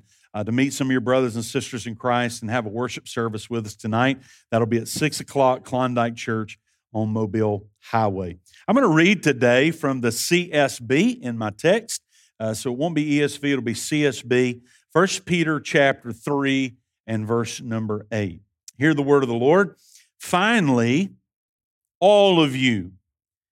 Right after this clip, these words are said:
be like-minded and sympathetic, love one another, and be compassionate and humble,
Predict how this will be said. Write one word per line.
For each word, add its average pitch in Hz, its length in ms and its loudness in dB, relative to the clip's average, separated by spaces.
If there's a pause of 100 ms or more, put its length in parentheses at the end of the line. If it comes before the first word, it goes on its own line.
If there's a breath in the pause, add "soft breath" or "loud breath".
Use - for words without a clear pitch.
(160)
be 151 160 4
like-minded 160 1120 2 (380)
and 143 200 0
sympathetic, 156 880 2 (760)
love 190 380 2
one 220 200 4
another, 147 600 2 (680)
and 147 200 0
be 165 360 4
compassionate 151 1200 -2
and 135 160 -2
humble, 120 560 0